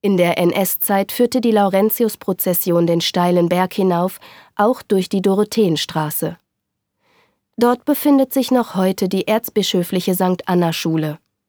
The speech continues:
Angeblich aus verkehrstechnischen Gründen durfte der Weg nicht mehr entlang der Hauptstraße führen. Nach dem Zweiten Weltkrieg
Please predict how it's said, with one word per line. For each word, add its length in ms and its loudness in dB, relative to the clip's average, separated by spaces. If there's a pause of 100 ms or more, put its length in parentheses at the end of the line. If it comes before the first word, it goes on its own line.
(680)
Angeblich 640 2
aus 280 -2 (300)
verkehrstechnischen 1040 0
Gründen 460 2 (600)
durfte 380 2
der 220 2
Weg 260 2
nicht 280 -2
mehr 140 2
entlang 360 0
der 180 0
Hauptstraße 640 -2
führen. 440 -2 (1040)
Nach 240 4
dem 280 2
Zweiten 500 0
Weltkrieg 560 0